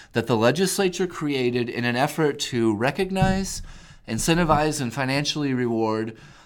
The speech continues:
the state's most effective and experienced educators. This is for folks who have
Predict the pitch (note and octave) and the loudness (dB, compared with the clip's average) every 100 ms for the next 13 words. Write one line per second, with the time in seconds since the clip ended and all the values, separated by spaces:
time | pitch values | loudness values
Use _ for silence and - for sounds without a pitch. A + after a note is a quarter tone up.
0 | _ F3 - B3 A#3 F#3 F#3 F3+ C#3+ - | _ -4 -2 -2 -4 -2 -2 -2 -6 -2
1 | F3+ F#3 - G3+ F#3+ F3+ F3 - _ _ | 0 0 0 0 2 0 -4 -14 _ _
2 | _ - _ B2 B2+ B2+ - - - - | _ -20 _ -2 -2 -2 -4 -2 -2 4
3 | D3+ D3 C3 - A#2+ B2 A#2 - G2 F#2+ | 4 4 2 -2 -2 0 -2 -2 -2 -2
4 | G2 D3 D3+ F3 - D#3+ E3+ D3+ - D3+ | -4 -4 -2 -4 -2 0 4 4 2 -2
5 | C3 C3 B2+ B2 A#2 | 0 4 4 4 0